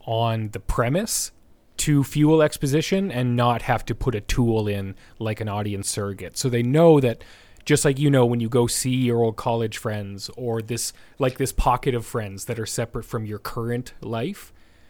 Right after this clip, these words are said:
you, you either end up, like, you all update each other on where you're at and what you're doing, who you're dating, what your job is like, et cetera, your, your latest enterprise, if you need, I mean, I feel like it's more of a boomer thing to show up and be like, "I'm starting a club, I need investors, I'll ask my friends."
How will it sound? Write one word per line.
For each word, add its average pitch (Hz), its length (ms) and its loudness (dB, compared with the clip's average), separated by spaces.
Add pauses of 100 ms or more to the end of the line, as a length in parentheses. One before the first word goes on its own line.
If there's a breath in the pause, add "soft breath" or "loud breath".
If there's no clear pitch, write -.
(240 soft breath)
you, 127 320 -2
you 139 220 -4
either 151 460 2
end 135 240 -2
up, 123 240 -4
like, 135 260 -8
you 127 120 -2
all 139 200 4
update 135 380 0
each 113 180 -4
other 117 380 0
on 110 160 -4
where 117 200 -2
you're 127 220 2
at 117 220 0
and 110 80 -8
what 113 160 -6
you're 120 80 -6
doing, 113 340 -2
who 104 80 -8
you're 113 180 -4
dating, 113 460 -2
what 107 160 -8
your 120 80 -8
job 107 340 -4
is 107 160 -6
like, 101 280 -8
et - 80 -18
cetera, 110 560 -4 (260 loud breath)
your, 113 180 -4
your 117 240 -4
latest 117 460 -2
enterprise, 110 840 -2
if - 180 -12
you 113 80 -10
need, 107 180 -10 (500 soft breath)
I 120 120 -2
mean, 120 280 0
I 120 120 -2
feel 123 240 0
like 113 180 -2
it's - 200 -10
more 120 120 2
of 107 100 -2
a 107 60 -4
boomer 110 300 -2
thing 107 220 -6
to 104 60 -4
show 107 220 -4
up 104 140 -6
and 104 100 -10
be 104 140 -6
like, 98 180 -8
"I'm 107 100 -8
starting 160 320 -2
a 123 80 -2
club, 127 300 0
I 107 80 -2
need 110 180 -2
investors, 104 580 -6
I'll 90 100 -8
ask 95 220 -8
my 98 80 -12
friends." 117 420 -8